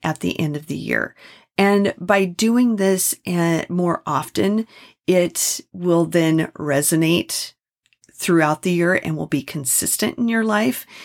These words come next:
instead of something that you think about now and then at the end of the year go, "Hmm,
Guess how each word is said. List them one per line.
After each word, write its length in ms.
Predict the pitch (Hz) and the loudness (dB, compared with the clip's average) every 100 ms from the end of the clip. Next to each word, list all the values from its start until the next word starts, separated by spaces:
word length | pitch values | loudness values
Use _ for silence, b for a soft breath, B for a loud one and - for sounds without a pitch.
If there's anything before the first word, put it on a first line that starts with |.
| B B | B B
instead 480 | 180 175 - 190 175 | 2 2 2 2 0
of 100 | 170 | 0
something 380 | 170 165 170 | 0 0 0
that 120 | 160 - | 0 -2
you 140 | 160 | -2
think 260 | 156 156 151 | -2 -4 -2
about 380 | 151 139 139 | -2 -4 -4
now 480 | 151 147 143 156 165 - | -2 0 2 2 0 -2
and 240 | 156 147 | -2 0
then 640 | 143 143 139 143 147 151 - | 0 0 0 0 -2 -4 -6
at 180 | 147 143 | -6 -4
the 240 | - 139 - | -4 -4 -2
end 300 | 139 160 - | -2 0 -2
of 460 | - 175 175 170 | 0 2 0 0
the 100 | 180 | 0
year 220 | 170 170 | 2 2
go, 400 | 175 - - 196 190 | 2 2 2 0 -4
"Hmm, 180 | 330 240 | -2 0